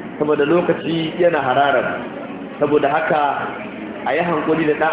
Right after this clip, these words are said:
abin da aka karanta, kuma sai gobe, insha Allahu, za mu ci gaba da inda muka tsaya. Kuma,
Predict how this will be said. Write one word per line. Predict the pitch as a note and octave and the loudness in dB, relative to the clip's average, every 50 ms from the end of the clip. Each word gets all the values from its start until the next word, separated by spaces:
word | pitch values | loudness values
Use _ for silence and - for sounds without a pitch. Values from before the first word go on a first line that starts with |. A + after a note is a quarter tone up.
| C#3+ | 2
abin | C#3 D3 D3+ D3 | 0 0 0 2
da | C#3+ C#3 | 2 2
aka | D3 D3 C#3+ - | 2 2 2 0
karanta, | - D3+ C#3+ C#3 B2+ B2+ C#3 E3+ F3+ F#3 F#3 - - - - - - - - - - - | 0 2 2 2 0 2 2 2 2 2 0 -2 -4 -6 -6 -8 -10 -10 -10 -12 -10 -8
kuma | - C#3+ D3+ D3 - - | -4 -2 -2 -2 0 2
sai | F3+ F3+ | 2 4
gobe, | E3+ D3 D3 D3 C3 C3+ D3 D3+ D3+ D3+ | 4 4 4 4 4 4 4 4 4 2
insha | E3+ E3 - - E3+ D#3+ D#3+ D#3+ | 0 0 0 2 0 2 2 2
Allahu, | C#3+ C#3+ C#3+ D3+ D3+ D#3 D3 C#3+ C#3 C#3 C3+ B2 A#2+ - - - - - - - - - - G#2+ A2 | 0 0 0 2 2 0 0 0 0 0 0 -2 -4 -6 -10 -10 -10 -12 -12 -12 -12 -10 -8 -2 2
za | - D#3+ D#3+ - | 4 4 4 4
mu | - C#3 C3+ B2 A#2+ - - - | 4 2 2 0 0 -2 -2 -2
ci | E3+ E3 | 0 2
gaba | D#3 D3+ C#3+ D3+ D3 | 2 4 4 4 4
da | C#3 C3+ B2 A#2 G#2+ - - - D#3+ | 4 4 4 2 0 0 -2 -2 -2
inda | E3 D#3+ D3 C#3+ | -2 2 2 2
muka | C3 C#3 C3+ - B2 | 2 2 2 0 -2
tsaya. | - - A#2 A2 F#2+ - - - - - - - - - - - - - | 0 2 2 4 4 2 -2 -6 -8 -10 -10 -10 -10 -10 -10 -10 -10 -8
Kuma, | - - D3+ D#3 E3+ E3 | -2 0 2 4 4 4